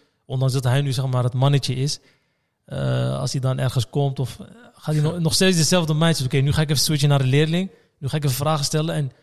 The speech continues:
echt, eh, luister-, goed luisteren naar die anderen. Ja, dat merk ik gewoon. Als je dan dat vaker tegenkomt bij, eh, succesvolle mensen, dan weet je van, "Oké, die switch is echt belangrijk om te kunnen maken." Ehm,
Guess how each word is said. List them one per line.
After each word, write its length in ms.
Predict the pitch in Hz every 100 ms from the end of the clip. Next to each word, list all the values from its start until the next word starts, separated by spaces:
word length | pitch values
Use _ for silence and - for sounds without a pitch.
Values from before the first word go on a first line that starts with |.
| _ _ _ _ _
echt, 240 | 151 -
eh, 340 | 170 151 143 139
luister-, 420 | 135 165 165 - 170
goed 140 | 156
luisteren 320 | 156 156 143
naar 100 | 147
die 100 | 139
anderen. 360 | 151 135 120 101 _ _ _ _ _ _ _ _ -
Ja, 60 | 135
dat 120 | 120
merk 180 | 113 123
ik 60 | 123
gewoon. 280 | 139 131 131
Als 100 | 123
je 60 |
dan 180 | 131 127
dat 160 | 123 -
vaker 360 | 135 127 127
tegenkomt 420 | - 135 - 139
bij, 280 | 120 120 120
eh, 60 | 113
succesvolle 580 | 123 - 127 - 123 123
mensen, 280 | 123 120
dan 80 | 120
weet 120 | 117 113
je 60 |
van, 100 | 117
"Oké, 260 | 110 127 113
die 140 | 110
switch 320 | 110 - 135 127
is 140 | -
echt 200 | - 135
belangrijk 400 | 131 127 120 117
om 100 | 120
te 80 | 117
kunnen 220 | 127 113
maken." 360 | 113 120 123 165 _ _ _ _ _ _ _ _ _ _ -
Ehm, 440 | 135 127 127 -